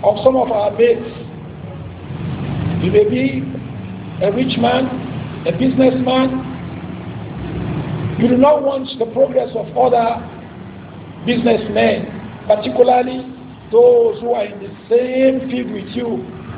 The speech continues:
Maybe you are selling some things, or at your place of work, you do not want any other person to be promoted except you.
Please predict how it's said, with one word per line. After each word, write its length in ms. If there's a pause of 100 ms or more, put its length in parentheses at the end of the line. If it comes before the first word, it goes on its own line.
(880)
Maybe 280
you 140
are 220
selling 320
some 240
things, 340 (1000)
or 460 (280)
at 160
your 180
place 280
of 220
work, 540 (1160)
you 100
do 60
not 180
want 300
any 200
other 300
person 320
to 100
be 180
promoted 480
except 460
you. 360